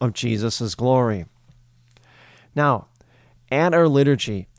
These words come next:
every time we gather for Mass, when we hold up the body and the blood of Jesus Christ,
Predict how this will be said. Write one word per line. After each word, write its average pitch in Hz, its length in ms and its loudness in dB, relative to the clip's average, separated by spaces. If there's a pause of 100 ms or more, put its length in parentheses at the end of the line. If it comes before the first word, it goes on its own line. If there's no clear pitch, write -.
(160)
every 160 280 0
time 147 360 0
we 135 100 2
gather 123 420 -2
for 120 180 -6
Mass, 117 600 -6 (100)
when 101 200 -8
we 135 200 2
hold 139 400 4
up 127 260 2 (340)
the 104 100 -6
body 131 460 2
and 151 100 0
the 139 60 0
blood 127 240 2
of 143 120 0
Jesus 127 400 -4
Christ, 143 580 -4